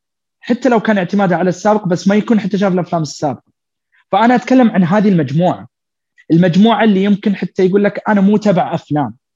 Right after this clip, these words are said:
أنا أشوف هذا الفيلم اللي توني الآن وعجبني". أنت ما تقدر تقلل من رأيه أو تقلل من كلامه. طبعًا ما أتكلم إنه يا، يا عبد الله مثلًا أنت أو شخص ثاني مثلًا يوم قال هالكلام أنت قاعد تهين. لا، لا، أنا ما أقول كذا،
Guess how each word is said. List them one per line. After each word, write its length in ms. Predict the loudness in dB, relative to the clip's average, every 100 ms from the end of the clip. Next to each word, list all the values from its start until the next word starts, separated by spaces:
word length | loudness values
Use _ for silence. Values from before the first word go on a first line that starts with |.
| _ _ _ -6
أنا 180 | -4 -4
أشوف 280 | -4 -2
هذا 180 | 0 2
الفيلم 300 | 0 0 0
اللي 220 | 2 2
توني 340 | 2 0 2 0
الآن 420 | -2 -6 -4 -6 -8 -6
وعجبني". 520 | -2 0 -2 -4 -14 _ _ _ _ _ _ -4
أنت 120 | 0
ما 140 | 2
تقدر 220 | 2 0
تقلل 520 | 0 0 2 2 2 0
من 100 | 0
رأيه 420 | -2 -2 -4 -6 _ _ -18
أو 60 |
تقلل 440 | -18 -6 0 2 2
من 140 | -2
كلامه. 420 | -4 -2 0 -2
طبعًا 200 | -2 -4
ما 180 | -2 0
أتكلم 320 | -2 -2 -2
إنه 160 | -2 -4
يا، 120 | -6 -8 -12 -12
يا 80 | -10
عبد 140 | -6
الله 120 | -4
مثلًا 340 | -4 -6 -6 -8 -6
أنت 260 | -6 -6
أو 220 | -10 -8 -10
شخص 240 | -12 -10
ثاني 160 | -6 -4
مثلًا 280 | -4 -8 -8 _ _ _ -2
يوم 160 | 0
قال 140 | 2 0
هالكلام 320 | 0 0 -2
أنت 200 | -2 -4
قاعد 140 | -4
تهين. 460 | -4 -2 0 0 2
لا، 120 | 2
لا، 240 | 2 0
أنا 100 | 0
ما 120 | 2 0
أقول 180 | 0
كذا، 260 | -2 -4 -6